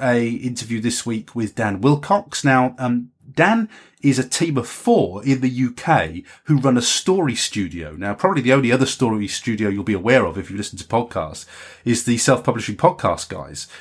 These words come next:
uh, Sterling and Stone. They have a story studio. And a story studio is basically where a group of writers get together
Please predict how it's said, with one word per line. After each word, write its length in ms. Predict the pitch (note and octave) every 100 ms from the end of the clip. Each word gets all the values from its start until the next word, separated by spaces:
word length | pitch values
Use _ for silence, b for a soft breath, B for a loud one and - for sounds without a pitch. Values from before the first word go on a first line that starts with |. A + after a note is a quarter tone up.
| B B
uh, 180 | B2 G#2+
Sterling 340 | G2+ - A#2
and 120 | A2 -
Stone. 300 | - C#3+ G#2
They 100 | B2
have 160 | A2+
a 40 | -
story 480 | - - B2 G#2+
studio. 400 | G2+ - F#3 C3
And 80 | F#2
a 40 | A2+
story 260 | - B3+
studio 280 | D3 D#3 B2
is 100 | G2+
basically 360 | C3+ C3+ - A#2
where 220 | A2+ G#2+ B B
a 40 | -
group 200 | D3 C#3
of 100 | G#2
writers 300 | B2 B2 G#2
get 180 | G#2+
together 540 | - A2 B2+ A2+ F2+